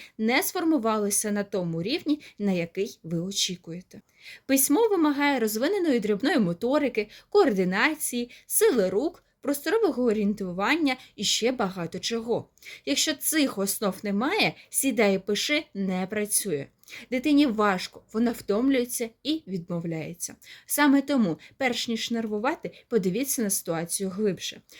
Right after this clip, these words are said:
Кожна навичка починається з мозку, і навіть декілька розвиваючих ігор кожного дня дадуть значно більше, ніж фрази «сідай і пиши».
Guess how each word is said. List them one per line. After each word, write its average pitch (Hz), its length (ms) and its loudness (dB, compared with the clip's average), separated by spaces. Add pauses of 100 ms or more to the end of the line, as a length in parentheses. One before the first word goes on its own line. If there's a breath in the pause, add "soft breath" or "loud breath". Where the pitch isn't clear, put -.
(160 loud breath)
Кожна 240 400 2
навичка 220 520 0
починається 196 720 -6
з 202 80 -4
мозку, 180 440 -4 (260 loud breath)
і 240 100 -2
навіть 240 280 2
декілька 226 420 2
розвиваючих 190 760 -4
ігор 190 360 -4
кожного 185 460 -2
дня 247 260 -2 (260 loud breath)
дадуть 240 320 4
значно 220 500 -6
більше, 240 420 -6
ніж 190 200 -4
фрази 202 340 -2
«сідай 160 420 -4
і 165 40 -6
пиши». 165 420 -6